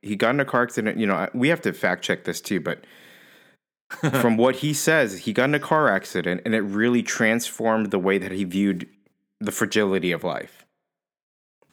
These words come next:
Speaker 1: And then he
Speaker 2: Sure.
Speaker 1: sought out these spiritual people. He sought out spiritual leaders, and then he was converted 'cause he, that's what he believed. And,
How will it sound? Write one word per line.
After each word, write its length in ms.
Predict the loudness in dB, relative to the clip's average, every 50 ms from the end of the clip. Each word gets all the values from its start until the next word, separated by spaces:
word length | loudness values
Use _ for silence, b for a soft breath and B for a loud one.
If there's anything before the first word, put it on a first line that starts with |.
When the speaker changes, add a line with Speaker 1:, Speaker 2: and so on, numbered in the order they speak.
| _ -2
Speaker 1:
And 140 | 0 2 2
then 120 | 2 2 2
he 200 | 0 0 0 -2
Speaker 2:
Sure. 180 | -2 -2 0
Speaker 1:
sought 240 | 2 4 4 4 4
out 380 | 4 4 4 2 0 -2 -6 -14 -14 _
these 220 | -4 -2 -2 -2 -2
spiritual 500 | -4 -2 0 2 2 2 0 0 -2 -4
people. 540 | -2 -4 -4 -4 -4 -4 -4 -4 -4 -4 -6
He 140 | -6 -8 -8
sought 340 | -6 -4 0 0 2 2 2
out 280 | 2 0 0 -4 -8 -18 -20 _ _ _ _ _ _ _ _ _ -20 -20 _ _ _ _ _ _ _ _ _ _ _ -10
spiritual 460 | -8 -2 0 0 0 0 0 -2 -2
leaders, 340 | -2 0 0 -2 -2 -4 -4
and 200 | -4 -4 0 0
then 320 | 0 0 0 -2 -6 b b b b _ _ _ _
he 100 | -2 -2
was 160 | -2 -2 -2
converted 540 | -2 -4 -2 -2 -2 -2 -2 -4 -8 -10 -12 -12
'cause 140 | -10 -6 -6
he, 140 | -4 -4 -4
that's 300 | -4 -4 -4 -4 -4 -4
what 100 | -6 -4
he 60 | -6
believed. 340 | -6 -6 -6 -6 -4 -2 0
And, 260 | 0 0 0 -2